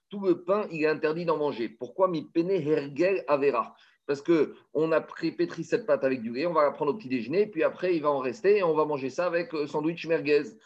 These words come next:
Et on va finir par faire bassar vechalav. Donc, on avait étudié la semaine dernière, de là que jamais on ne doit cuisiner un pain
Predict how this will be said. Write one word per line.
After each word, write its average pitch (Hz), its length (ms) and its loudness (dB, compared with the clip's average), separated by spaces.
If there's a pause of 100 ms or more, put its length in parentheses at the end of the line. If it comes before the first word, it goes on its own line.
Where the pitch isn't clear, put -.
(260)
Et 147 80 2
on 151 80 0
va 139 100 2
finir 151 260 -6
par 160 160 -2
faire 156 120 -2
bassar 156 320 -2
vechalav. 165 480 0 (260)
Donc, 139 300 -2
on 143 260 -2
avait 143 180 0
étudié 135 220 0
la 131 60 6
semaine 123 220 -6
dernière, 127 360 0
de 127 100 -2
là 143 200 0
que 165 220 -4
jamais 160 580 0
on 156 100 -6
ne 147 120 -2
doit 147 240 0
cuisiner 135 480 -4
un 113 100 -2
pain 120 320 -2